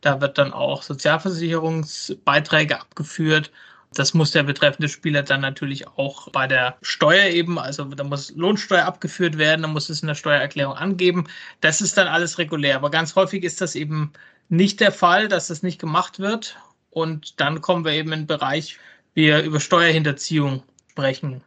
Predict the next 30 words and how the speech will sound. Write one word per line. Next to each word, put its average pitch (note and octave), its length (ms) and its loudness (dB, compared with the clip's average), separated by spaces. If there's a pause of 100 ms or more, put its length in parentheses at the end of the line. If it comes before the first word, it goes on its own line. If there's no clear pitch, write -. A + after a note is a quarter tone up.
Ja, C#3 160 4
warum D#3 280 4
merkt F3+ 240 2
es G#3 160 -4
keiner? G3 280 2
Das E3 180 -6
ist F#3 140 -6
natürlich F3 320 -4
eine F3 120 -6
gute F3 260 -6
Frage. F#3 380 0
Ich E3+ 120 -6
glaube, E3+ 280 -2
merken E3+ 340 0
tun F#3 160 -6
das E3 160 -4
ganz E3 220 -4
viele, G#3 320 2
aber E3 180 2
es E3 100 -2
ist F3+ 180 -6
natürlich E3+ 380 -2
so, F#3+ 320 2 (460)
dass D#3+ 320 -2
sowohl E3+ 540 0
Spieler F#3+ 480 0
als E3+ 180 -2
auch D#3+ 220 -10
Vereine, F3+ 1080 -2
ähm, D3+ 360 -10